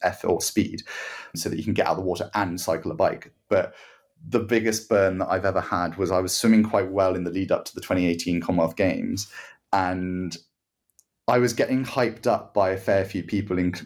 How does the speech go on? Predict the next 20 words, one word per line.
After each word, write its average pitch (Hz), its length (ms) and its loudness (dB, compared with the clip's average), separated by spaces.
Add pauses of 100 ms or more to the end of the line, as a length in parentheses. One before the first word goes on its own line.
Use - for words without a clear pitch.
including 123 420 4
the 107 60 2
Brownies, 101 500 -2
to - 80 -16
be 92 80 -2
honest. 82 300 -4
Like, 85 220 2 (180)
I'd 95 220 0
done 101 180 2
a 90 40 -2
bit - 120 0
of - 60 -6
training 101 320 -2
with 85 140 -4
them 90 200 2
in 85 80 0
Australia 87 540 2
and 85 160 0
Noosa 85 320 0
before 92 640 2